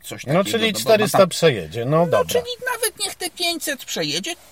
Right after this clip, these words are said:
Speaker 1: to już jest przyzwoicie. W momencie, w którym jeździsz po mieście, spokojnie <coughs> ładujesz go wtedy raz na kilka dni. Szczególnie, że on też podobno ładuje się w miarę szybko, pod warunkiem oczywiście, że jest, y,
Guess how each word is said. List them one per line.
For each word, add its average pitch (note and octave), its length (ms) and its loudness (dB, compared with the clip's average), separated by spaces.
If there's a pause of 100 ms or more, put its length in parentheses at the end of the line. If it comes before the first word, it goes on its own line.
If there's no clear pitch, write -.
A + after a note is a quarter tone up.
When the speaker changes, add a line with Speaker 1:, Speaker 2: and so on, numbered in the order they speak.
(100)
Speaker 1:
to G3 160 8
już F3 340 2
jest C4 200 -2
przyzwoicie. D#3 680 -8
W G2 60 -10
momencie, C3+ 440 -4
w - 40 -18
którym F3+ 340 -6
jeździsz D3 440 -4
po C#3 140 -6
mieście, G2+ 440 -6 (1040)
spokojnie - 680 4
<coughs> D#4 40 6
ładujesz G#3 460 0
go D4 220 -2 (200)
wtedy F4+ 460 -8
raz - 380 -2
na C4+ 120 -8
kilka F4 340 -6
dni. F#4 380 -2 (760)
Szczególnie, E3 520 -2
że F#3+ 100 0
on C#3+ 120 4
też D3+ 200 -4
podobno B2 460 0
ładuje A2 400 -4
się G#2 160 -8 (360)
w B2+ 140 -4
miarę B2+ 340 4
szybko, - 440 -6 (460)
pod D3+ 240 4
warunkiem A2+ 560 -2
oczywiście, F2 640 -12
że F2+ 160 -12
jest, C2 440 -12
y, D2 240 -10